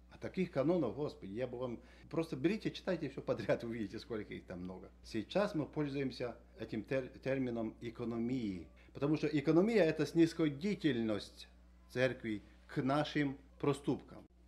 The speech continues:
А вот есть ещё и другое слово, другой термин. Акривия. Экономия — это снисходительность, а акривия — это по полной программе. Написано «изгнать», Вот там стой на паперти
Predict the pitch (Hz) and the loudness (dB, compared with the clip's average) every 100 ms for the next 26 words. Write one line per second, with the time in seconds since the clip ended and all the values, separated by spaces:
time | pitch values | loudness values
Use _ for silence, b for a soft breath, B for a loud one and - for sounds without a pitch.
0 | - 107 117 143 139 147 147 175 170 160 | -12 -4 -2 -2 -2 -2 2 4 4 2
1 | 131 160 139 160 139 104 90 - - - | 0 0 2 4 4 4 -2 -10 -20 -20
2 | - 104 92 - 95 113 123 131 110 101 | -14 -10 -8 -10 -10 -8 -4 -4 -4 -8
3 | 87 - - - 135 160 151 151 147 104 | -8 -12 -6 0 0 2 2 4 2 0
4 | 82 - - - - 139 151 156 185 247 | -6 -14 -20 -10 -4 0 6 8 8 8
5 | 180 123 123 113 107 113 113 180 208 185 | 6 6 2 -4 -4 -2 -2 0 2 2
6 | - 120 117 117 127 135 185 160 139 139 | 0 2 2 2 0 4 6 6 4 0
7 | - 120 - - 139 139 131 120 - - | 2 0 0 -2 0 0 0 -2 -6 -14
8 | - 104 98 98 92 92 - - - - | -14 -12 -8 -8 -10 -12 -18 -20 -12 -4
9 | 107 208 220 220 208 202 170 160 170 180 | 0 4 6 6 6 6 6 6 8 8
10 | 175 - - - - - - - 107 127 | 6 2 -18 -20 -20 -20 -20 -6 -2 0
11 | 143 131 - 131 107 - - 101 - 180 | 2 0 0 -2 -2 -4 -8 -6 2 2
12 | 185 165 - 165 | 4 0 0 -4